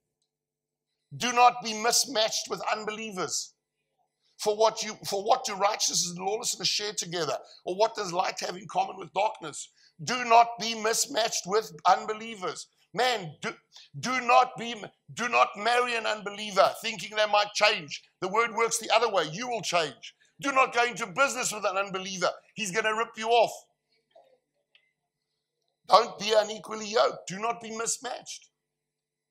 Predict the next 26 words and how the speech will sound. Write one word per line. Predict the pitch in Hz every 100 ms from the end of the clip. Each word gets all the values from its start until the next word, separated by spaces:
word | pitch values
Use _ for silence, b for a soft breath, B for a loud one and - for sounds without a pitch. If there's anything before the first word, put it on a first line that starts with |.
| _ _ _
Your | 214 247
family. | 247 254 262 233 127 _ _ _ _ _ _
Let's | 180 185
talk | 233 233
about | 233 233 233
that. | 269 277 - - - _ _ _ _ _ _ _ _ _ _ _ _ -
This | 180
is | 214
a | 208
tough | - 247 -
one. | - 180 - - _ _ _ _ _ _ _ 151
And | 165
I | 180
have | 185
a |
caveat | - 185 196 175 139 147
with | -
regards | 131 127 127 -
to | -
this. | 110 104 - - -
But | 139
anyway, | 143 120
let | 117 147
me | 139
get | 143 -
there. | 165